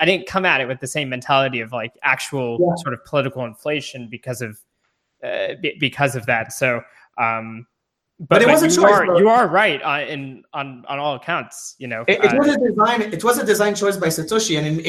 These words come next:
Speaker 2: it may be it may be the one criticism that I have for Satoshi, which is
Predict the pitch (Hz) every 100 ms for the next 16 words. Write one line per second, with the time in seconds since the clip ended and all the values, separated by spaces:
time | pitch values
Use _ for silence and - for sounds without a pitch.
0 | 165 202 240 196 185 185 - - _ -
1 | 165 180 214 208 185 156 190 208 - 190
2 | 175 180 165 165 156 147 139 147 202 240
3 | - - - 156 156 214 247 160 147 -
4 | _ _ 170 165 175 175 165